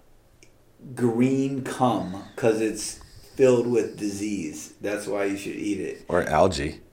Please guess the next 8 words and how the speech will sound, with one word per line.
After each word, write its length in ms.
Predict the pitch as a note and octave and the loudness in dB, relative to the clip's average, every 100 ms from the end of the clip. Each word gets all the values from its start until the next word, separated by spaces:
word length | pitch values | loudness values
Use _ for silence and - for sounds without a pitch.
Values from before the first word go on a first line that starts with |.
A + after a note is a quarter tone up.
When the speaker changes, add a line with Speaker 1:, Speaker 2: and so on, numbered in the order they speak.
| - A2 | -6 2
Speaker 1:
Or 220 | A2+ A#2 | 4 6
whatever 440 | A2+ A#2 B2+ B2 | 6 6 4 2
it 60 | F#2 | 0
is. 260 | F2+ E2+ - | -4 -2 6
Speaker 2:
Bacteria. 680 | F2 - D#2+ D#2+ D#2+ D#2+ - - | 6 6 2 2 2 0 -4 -4
Speaker 1:
Yeah, 320 | A#2 F#2+ D#2+ - - - | -2 -2 -4 -8 -12 0
bacteria. 600 | G#2+ G#2 - A#2+ G2+ G2+ | 2 2 2 4 6 8
Speaker 2:
Um, 300 | A#2 G2 | 8 8